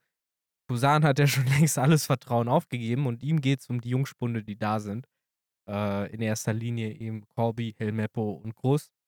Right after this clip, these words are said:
die halt jetzt im Dreier-Tag-Team das erledigen sollen. Und, äh, ja, Garp gibt denen so ein bisschen, hab ich das Gefühl, in der Szene fast schon so seinen,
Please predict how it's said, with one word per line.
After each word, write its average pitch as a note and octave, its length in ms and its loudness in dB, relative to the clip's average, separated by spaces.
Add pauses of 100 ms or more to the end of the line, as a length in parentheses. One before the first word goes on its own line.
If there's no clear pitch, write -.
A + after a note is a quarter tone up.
(840)
die C3+ 100 2
halt C3 160 0
jetzt B2+ 220 -2
im A#2+ 100 -2
Dreier-Tag-Team C3+ 1000 0 (440)
das A#2 260 -4
erledigen C3 460 0
sollen. A#2 460 0
Und, A#2 500 -6
äh, A2 400 -4
ja, C3 180 -2
Garp C3+ 300 -2
gibt - 220 -6
denen D#3 140 0
so D3 100 2
ein D3 80 -2
bisschen, D3+ 440 0 (280)
hab C3+ 80 -2
ich C#3 80 -4
das - 180 -2
Gefühl, D3 260 -2
in C3+ 60 -2
der C3+ 120 0
Szene C#3+ 320 -2
fast C3 240 -6
schon C3 160 -4
so B2+ 160 -4
seinen, A2+ 440 -4